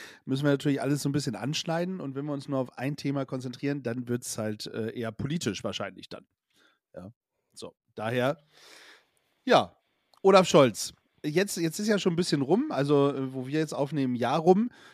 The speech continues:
Ähm, i-, ich muss sagen, und das ist jetzt meine persönliche Meinung, ich finde, die Bundesregierung hat das bisher aus meiner Sicht ganz gut gemanagt. Also wenn man überlegt, was da noch alles, äh, gekommen ist dieses Jahr, finde ich, hat sie es ganz gut gemacht.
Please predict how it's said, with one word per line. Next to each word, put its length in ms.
Ähm, 480
i-, 80
ich 180
muss 220
sagen, 520
und 180
das 120
ist 60
jetzt 140
meine 200
persönliche 460
Meinung, 280
ich 180
finde, 500
die 220
Bundesregierung 680
hat 140
das 120
bisher 520
aus 200
meiner 340
Sicht 220
ganz 180
gut 140
gemanagt. 460
Also 180
wenn 80
man 100
überlegt, 400
was 120
da 80
noch 120
alles, 400
äh, 120
gekommen 380
ist 220
dieses 260
Jahr, 260
finde 180
ich, 60
hat 100
sie 80
es 60
ganz 180
gut 120
gemacht. 360